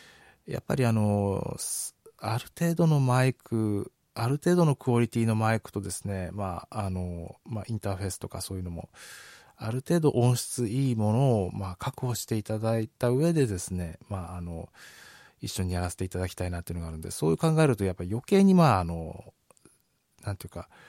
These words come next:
可能性を狭めてしまうということにもなるんですけども、うん、なかなか難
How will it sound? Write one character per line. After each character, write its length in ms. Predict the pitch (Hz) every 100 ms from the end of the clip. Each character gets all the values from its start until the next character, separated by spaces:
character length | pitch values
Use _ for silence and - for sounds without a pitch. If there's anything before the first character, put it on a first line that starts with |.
| - _
可 120 | -
能 140 | 107
性 160 | 107 110
を 80 | 101
狭 280 | - 104 117
め 120 | 107
て 120 | 92
し 140 | -
ま 160 | 87 85
う 60 | 85
と 100 | -
い 20 |
う 20 |
こ 80 | -
と 100 | 80
に 60 |
も 80 | 78
な 160 | 80 90
る 100 | 85
ん 60 |
で 60 | 78
す 100 | -
け 80 | 82
ど 100 | 80
も、 480 | 85 90 87 80 - _ _ _ _ _ _ _ _ - _ _ _ _ _ _ _ _ _ _ _ _ _ _ _ _
う 40 | 95
ん、 520 | 87 85 82 80 78
な 120 | 82
か 80 | 92
な 80 | 95
か 100 |
難 100 | 90